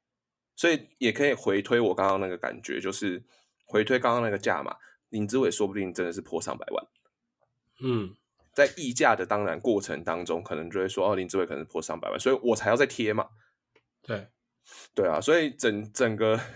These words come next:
Speaker 1: 整个交易的包裹内容打开一看，你就会觉得很匪夷所思。
Speaker 2: 对啊。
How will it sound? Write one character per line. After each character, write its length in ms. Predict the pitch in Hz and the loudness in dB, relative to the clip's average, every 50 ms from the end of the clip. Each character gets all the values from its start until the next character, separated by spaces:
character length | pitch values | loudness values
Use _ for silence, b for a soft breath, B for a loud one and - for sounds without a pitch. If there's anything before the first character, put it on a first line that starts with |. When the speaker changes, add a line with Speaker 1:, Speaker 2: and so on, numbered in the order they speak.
| B B | B B
Speaker 1:
整 220 | - 135 120 120 | 2 2 2 4
个 200 | 117 120 120 117 | 4 2 2 2
交 280 | 117 120 139 135 139 147 | 2 4 4 4 4 4
易 180 | 151 151 135 120 | 2 0 -2 0
的 380 | 117 117 110 107 107 104 98 | 2 4 4 4 4 2 0
包 260 | 95 - 131 123 139 | 0 2 4 4 4
裹 200 | 139 139 113 82 | 4 2 0 -2
内 120 | 101 120 113 | 0 2 2
容 180 | 104 87 92 - - _ - | 2 0 -2 -4 -10 _ -2
打 220 | - 85 85 82 | 0 0 0 -4
开 200 | - - 127 120 | 0 2 2 2
一 100 | 120 107 | 2 0
看， 240 | 110 - 127 104 87 | -4 -2 -2 -2 0
你 40 | 82 | 2
就 80 | 101 | 0
会 60 | 110 | 0
觉 140 | 107 107 92 | 0 0 -2
得 80 | 82 90 | -4 -4
很 160 | - 90 80 | -6 -8 -10
匪 160 | - - - | -6 -4 -4
夷 140 | - - - | -4 -4 -6
所 160 | - - - - | -6 -6 -4 -2
思。 320 | - - - - - - _ _ _ _ _ _ _ _ _ _ _ _ _ _ _ | -2 -2 -2 -2 -6 -16 _ _ _ _ _ _ _ _ _ _ _ _ _ _ _
Speaker 2:
对 140 | - 101 95 | -10 -10 -10
啊。 200 | 95 95 95 - | -10 -12 -14 -20